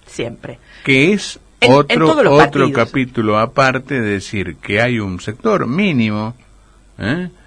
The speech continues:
Speaker 2: que simpatiza con, con el justicialismo, que pareciera ser que está en una mesa de ofertas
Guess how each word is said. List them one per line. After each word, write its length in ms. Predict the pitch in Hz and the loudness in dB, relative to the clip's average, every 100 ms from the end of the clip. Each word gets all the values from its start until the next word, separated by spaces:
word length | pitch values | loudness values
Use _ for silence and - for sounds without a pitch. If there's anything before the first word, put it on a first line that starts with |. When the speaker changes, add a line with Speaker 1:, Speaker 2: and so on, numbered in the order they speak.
| _ | _
Speaker 2:
que 140 | 95 | -12
simpatiza 920 | 95 92 82 82 - 175 143 - 107 | -10 -8 -6 -8 -6 -6 -6 -8 -10
con, 280 | - 82 78 | -10 -12 -12
con 140 | 73 78 | -14 -14
el 60 | |
justicialismo, 840 | - 92 113 131 170 160 156 170 180 _ _ _ _ - | -14 -14 -10 -6 -4 -4 -6 -8 -10 _ _ _ _ -14
que 100 | 120 | -6
pareciera 500 | 113 113 - 143 147 | -4 -4 -4 -4 -6
ser 280 | - 127 147 | -6 -6 -8
que 100 | 113 | -10
está 180 | - 113 | -6 -4
en 60 | 113 | -2
una 100 | 95 | -2
mesa 320 | 104 101 110 | -4 -4 -4
de 60 | |
ofertas 540 | 117 - 123 117 127 | -4 -2 -4 -2 -6